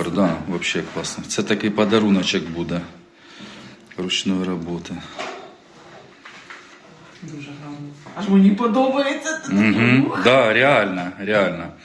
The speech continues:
Speaker 1: А
Speaker 2: Я
Speaker 1: я
Speaker 2: не,
Speaker 1: с-
Speaker 2: я не думав, що картина із камінців
Speaker 1: Ага.
Speaker 2: буде настільки гарна.
Speaker 1: Ой, не впусти.
Speaker 2: Гарна.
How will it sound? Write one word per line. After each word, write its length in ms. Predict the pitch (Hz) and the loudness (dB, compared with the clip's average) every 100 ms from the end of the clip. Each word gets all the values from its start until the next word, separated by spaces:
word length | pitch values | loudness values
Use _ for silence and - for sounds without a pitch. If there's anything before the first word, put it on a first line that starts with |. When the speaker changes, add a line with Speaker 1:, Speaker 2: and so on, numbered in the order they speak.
| - - | -20 -6
Speaker 1:
А 60 | 101 | 2
Speaker 2:
Я 40 | |
Speaker 1:
я 40 | 123 | 4
Speaker 2:
не, 80 | 143 | 4
Speaker 1:
с- 100 | 127 | 4
Speaker 2:
я 180 | 147 | 4
не 140 | 180 185 | 6 4
думав, 400 | 180 190 139 117 | 4 6 6 4
що 160 | - | 0
картина 480 | 113 123 117 123 113 | 2 2 4 6 6
із 140 | 110 - | 4 2
камінців 760 | 117 117 117 - 180 214 - - - - | 4 4 4 2 2 2 0 -10 -14 -10
Speaker 1:
Ага. 180 | 165 165 | -4 -2
Speaker 2:
буде 360 | 95 131 143 | 2 4 6
настільки 680 | 120 107 104 - 120 113 107 - - - - - 98 | 6 6 2 0 0 2 2 0 -8 -16 -20 -12 0
гарна. 460 | 101 101 85 85 85 - | 6 6 6 0 -4 -4
Speaker 1:
Ой, 180 | 220 202 - | -4 -4 -4
не 60 | 202 | -4
впусти. 1000 | - 220 - - - 208 277 - - - 92 | -4 -8 -8 -8 -8 -4 2 4 4 0 -2
Speaker 2:
Гарна. 440 | 85 85 82 82 | -2 -2 -2 -2